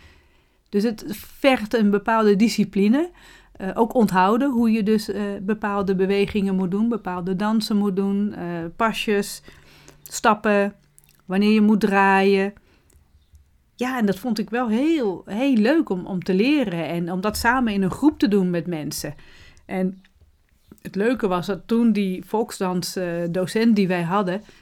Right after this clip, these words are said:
hield van heel veel verschillende stijlen.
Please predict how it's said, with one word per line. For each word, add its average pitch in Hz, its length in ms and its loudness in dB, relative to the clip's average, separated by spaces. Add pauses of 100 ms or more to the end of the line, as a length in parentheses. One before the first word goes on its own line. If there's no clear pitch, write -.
(460)
hield 226 340 0
van 190 240 0
heel 208 280 0
veel 220 140 0
verschillende 240 720 0
stijlen. 269 800 -2